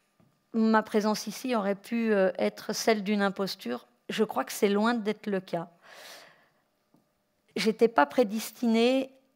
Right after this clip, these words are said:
à me retrouver dans le milieu nautique, même si je l'ai côtoyé. Euh, j'étais quand même pas prédestinée à prendre en main quelque chose d'aussi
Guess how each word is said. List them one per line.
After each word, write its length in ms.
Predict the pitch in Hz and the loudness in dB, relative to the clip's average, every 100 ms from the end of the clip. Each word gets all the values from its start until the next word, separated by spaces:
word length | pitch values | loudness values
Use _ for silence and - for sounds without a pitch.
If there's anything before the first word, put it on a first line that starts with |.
| _ _ _ _ | _ _ _ _
à 260 | 196 202 196 | 2 4 4
me 140 | 202 | 2
retrouver 480 | 202 208 - 220 220 | 0 -2 -4 -2 -2
dans 160 | 202 202 | 0 0
le 340 | 196 196 190 | 2 2 0
milieu 360 | 208 202 202 202 | 0 0 0 0
nautique, 500 | 202 196 - 349 - | -2 -2 -2 -2 0
même 200 | 196 185 | -2 -2
si 220 | - 220 | -4 -6
je 140 | 185 190 | -4 -2
l'ai 260 | 190 180 - | 0 0 -2
côtoyé. 880 | 208 - 208 196 196 226 302 - - | -4 -2 0 2 4 2 0 -4 -8
Euh, 420 | 202 190 185 180 - - - | -2 2 4 2 -2 -10 -12
j'étais 320 | 196 196 208 | -8 -6 -4
quand 120 | - | -2
même 180 | 202 208 | 0 0
pas 180 | - 220 | 0 -2
prédestinée 880 | 220 233 214 220 - - 202 208 254 - - - _ _ - | 0 -2 2 -2 -2 -2 0 0 -2 -8 -20 -20 _ _ -4
à 100 | 190 | -4
prendre 460 | - - 247 233 226 | -2 2 2 4 2
en 120 | 220 | 4
main 340 | 208 214 254 - - | 4 4 2 -4 -6
quelque 300 | 214 185 208 | -6 -4 -8
chose 340 | - 220 208 | -2 -2 -2
d'aussi 500 | 180 208 - 226 202 | -4 -4 -2 -2 -4